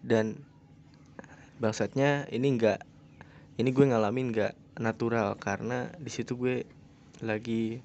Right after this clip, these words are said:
minum, gue lagi nggak sadar, dan kayaknya itu cuma halusinasi aja sih. Dan itu juga, juga jadi alasan kenapa gue nggak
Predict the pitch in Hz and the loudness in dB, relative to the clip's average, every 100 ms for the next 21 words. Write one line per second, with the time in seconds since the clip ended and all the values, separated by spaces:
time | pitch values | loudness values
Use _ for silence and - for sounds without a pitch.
0 | - 190 135 113 165 - - - - - | 6 6 8 4 0 -8 -20 -20 -20 -20
1 | - - - - - 120 110 104 104 104 | -20 -20 -20 -20 -14 -2 0 0 0 -2
2 | - 110 107 117 139 143 143 147 - - | -2 -4 -2 0 2 0 -2 -10 -18 -20
3 | - - - 110 107 139 151 170 170 120 | -20 -12 -4 0 2 2 2 -4 -2 0
4 | 110 101 98 95 107 87 92 131 156 135 | 0 -2 -4 -6 -6 -6 -4 -4 -4 -4
5 | 147 - - - - - - - - - | -6 -10 -20 -20 -20 -20 -20 -20 -12 0
6 | 113 113 143 135 117 120 117 113 110 101 | 2 2 2 2 2 0 4 6 6 4
7 | 98 95 127 117 104 - 123 120 113 107 | 2 0 -2 -2 -2 0 0 2 2 0